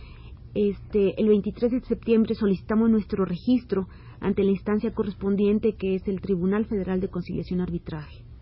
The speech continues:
Estuvimos cinco meses a la espera de la respuesta por parte del tribunal, a la re-, a la respuesta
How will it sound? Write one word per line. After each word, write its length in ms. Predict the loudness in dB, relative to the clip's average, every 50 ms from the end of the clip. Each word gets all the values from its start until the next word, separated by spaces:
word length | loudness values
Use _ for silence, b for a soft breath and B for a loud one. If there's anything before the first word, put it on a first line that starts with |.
| -16 -16 -16 -16 B B B B B B B B B B B B B B B B B B B
Estuvimos 500 | -10 -8 -2 0 4 4 6 4 4 4
cinco 300 | 4 4 6 6 6 6
meses 400 | 6 6 4 4 0 -2 -4 -6 -8 -12 -16 -18 -18 -18 -16 -16 -16 -14 -14 -8
a 120 | -2 0 2
la 80 | 2
espera 420 | 2 2 -2 -2 0 2 2 4 4
de 80 | 2
la 120 | 2 2 0
respuesta 540 | 0 -4 -6 -2 0 0 0 0 -2 -4 -6
por 140 | -6 -6 -4
parte 220 | -4 -4 -2 0 0
del 100 | -2 0
tribunal, 500 | -2 -2 0 0 0 0 0 -2 -4 -4
a 80 | -4 -2
la 120 | 0 0
re-, 240 | 0 0 0 -2 -2 -2
a 100 | -2 0
la 140 | 0 0 0
respuesta 680 | 0 -2 -4 -2 0 0 0 0 0 -2 -2 -2 -2